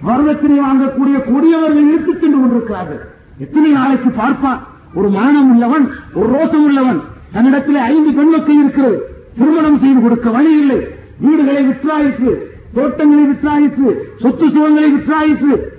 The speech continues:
ஐந்து பெண்கள் இருக்கிறார்கள், உயிரோடு இருக்கிறார்கள். இவர்கள் நாளைக்கு தப்பாக நடந்துவிட்டால், தவறான காரியங்களை செய்துவிட்டால்,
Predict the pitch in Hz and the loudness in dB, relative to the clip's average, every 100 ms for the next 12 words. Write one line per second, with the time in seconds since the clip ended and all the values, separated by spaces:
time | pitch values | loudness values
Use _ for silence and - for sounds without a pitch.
0 | - - - - 180 175 156 196 214 170 | -20 -20 -20 -10 -8 -8 -8 -6 -6 -8
1 | 156 160 156 143 147 233 240 233 196 196 | -12 -10 -10 -4 0 2 2 0 -2 -4
2 | 156 143 123 - - - - - - 240 | -10 -12 -16 -20 -20 -20 -20 -10 -2 0
3 | 254 233 214 196 247 240 220 190 196 - | 2 2 0 -2 -4 -4 -8 -8 -10 -4
4 | 302 262 247 233 220 202 - 196 165 156 | -2 2 2 2 0 0 -4 -8 -10 -14
5 | - - - - 233 294 311 311 269 269 | -20 -20 -20 -10 -4 -2 -2 -2 -2 -2
6 | 262 254 233 226 214 233 247 240 - 302 | 0 0 2 0 -2 -2 0 -2 -2 -6